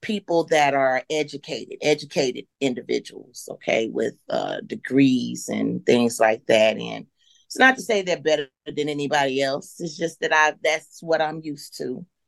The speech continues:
Um, my dad, like I said, when I moved down here, my dad was the department of, uh, the, the, uh, director of the Housing Authority for Durham. So, um,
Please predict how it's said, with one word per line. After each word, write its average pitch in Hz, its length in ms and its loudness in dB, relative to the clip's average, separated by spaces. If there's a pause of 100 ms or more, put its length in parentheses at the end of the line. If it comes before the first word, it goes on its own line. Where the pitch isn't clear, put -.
(360)
Um, 156 580 0 (1500)
my 170 220 4
dad, 170 400 2
like 156 200 -4
I 151 80 0
said, 156 280 -2
when 147 160 -6
I 135 160 -4 (160)
moved 151 320 -6
down 143 280 2
here, 151 160 -4
my 147 120 0
dad 143 240 -2
was 147 160 -4
the 156 120 -4
department 147 380 0
of, 147 120 0 (100)
uh, 139 340 0
the, 127 240 -4 (180)
the, 127 240 0
uh, 127 200 0
director 151 460 0
of 151 140 4
the 160 100 0
Housing 160 380 0
Authority 135 540 -4 (520)
for 160 100 0
Durham. 131 540 -2 (640)
So, 202 960 6
um, 160 600 0